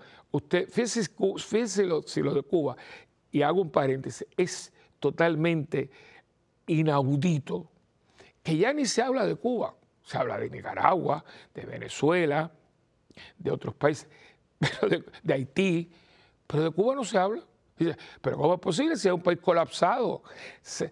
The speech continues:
una semana sin electricidad, y la pobre gente que a veces uno le manda un dinerito para que se compren algo porque no hay que comer. No la pueden porque si usted le compra un pedacito de, de carne de cerdo, porque la carne de res no la vas a ver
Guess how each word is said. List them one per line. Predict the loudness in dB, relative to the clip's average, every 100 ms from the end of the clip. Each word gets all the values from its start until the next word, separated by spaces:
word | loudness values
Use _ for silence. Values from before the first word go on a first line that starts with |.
| -10 -2
una | 2 2
semana | 2 0 2 2 2
sin | 0 0
electricidad, | 0 0 -6 -12 -6 0 4 4 2 -14 -20 -20 _
y | 0
la | 0 2
pobre | 0 2 2
gente | 0 -2 -2
que |
a | -2
veces | 0 0
uno | 2
le | 2 2
manda | 0 0
un | 0
dinerito | 2 2 2 0 0
para | 0 -4
que | -6
se | -8
compren | -4 -2 0 0
algo | 0 0
porque | -6 -4 -2
no | 2 2
hay | 0
que | -2 2
comer. | 2 0 -2 -6 -12 _ _ _ _ _ _ _ _ _
No | 0 2
la | 2
pueden | 4 2 2
porque | -2 -2
si | -4
usted | 0 0
le | 2
compra | 0 0 -2
un |
pedacito | 0 -2 -2 -2 0
de, | 0 -2 -4 -4
de | -6 -8 -10 _ _
carne | -4 -2 0
de | -2
cerdo, | -2 -2 -2
porque | -2 -2
la | -2
carne | -2 0 2 0
de | 0
res | 0 0 2
no | 0
la | 0 0
vas | 2 2
a |
ver | 2 0 -4